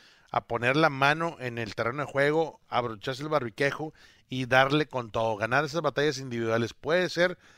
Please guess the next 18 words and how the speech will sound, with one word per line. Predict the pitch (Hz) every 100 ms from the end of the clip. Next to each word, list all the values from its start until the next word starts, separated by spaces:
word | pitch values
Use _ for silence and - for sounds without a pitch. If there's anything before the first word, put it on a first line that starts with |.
| _ _ _ -
que | 143
aquí | - 147 156 175 160 _ _ _ -
le | 135 131
dé | 143
pelea | 156 185 160 165 165 165 _ _ _
Panthers | - 165 170 180 165 - -
a | 127 120 113
los | 113 104
Saints, | 170 196 190
pero | - 135 117
yo | 120
veo | 135
que | 131 120
los | 110
Saints | 123 117
van | 110
a | 104
ganar. | 90 -